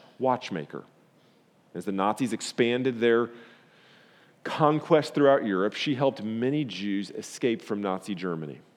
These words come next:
She ended up being caught by the Ga-, Gestapo. She was sent to the concentration camp Ravensbrück.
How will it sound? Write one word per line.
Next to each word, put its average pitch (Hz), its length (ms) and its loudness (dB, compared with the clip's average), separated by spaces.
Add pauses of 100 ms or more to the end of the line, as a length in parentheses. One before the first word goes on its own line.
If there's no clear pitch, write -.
(1700)
She - 180 -2
ended 127 140 0
up 127 40 -8
being 123 200 0
caught 127 280 2
by 127 120 2
the 123 80 0
Ga-, 98 240 2 (100)
Gestapo. 101 640 0
She 104 160 -8
was 95 140 -4
sent - 220 -6
to - 40 -20
the 98 180 -2 (280)
concentration 110 760 -2
camp 104 300 -6
Ravensbrück. 92 720 -2